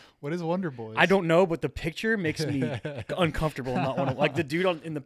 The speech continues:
Speaker 2: on the poster of the film is like,
Speaker 1: <laughs> Okay.
Speaker 2: and I'm like, "That movie's called Wonder Boys, and he's making that face? I don't know about that."
Speaker 1: <laughs>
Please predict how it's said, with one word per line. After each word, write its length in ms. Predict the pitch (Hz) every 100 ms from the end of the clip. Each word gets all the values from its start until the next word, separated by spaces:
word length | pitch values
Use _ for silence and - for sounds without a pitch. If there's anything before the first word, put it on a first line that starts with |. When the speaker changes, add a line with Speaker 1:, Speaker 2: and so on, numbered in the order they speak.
| -
Speaker 2:
on 140 | 160 151
the 100 | 127
poster 540 | _ - 143 - 170
of 60 | 139
the 60 | 123
film 200 | 139 143
is 100 | 113
like, 240 | 101 - _ _ _ _ _ _ _ _ _
Speaker 1:
<laughs> 20 | 156
Okay. 60 | 107 151 127 -
Speaker 2:
and 180 | 127
I'm 120 | 120 123
like, 180 | 117
"That 160 | - 240
movie's 220 | 320 247
called 180 | - 165
Wonder 240 | 165 208
Boys, 240 | 208 208 180
and 100 | 175
he's 120 | 190
making 220 | 190 151
that 160 | 160 185
face? 260 | 214 208 226 -
I 540 | 220 - 220 180 - 190
don't 100 | 185
know 100 | 185
about 220 | 147 131
that." 400 | 156 139 -
Speaker 1:
<laughs> 40 | 143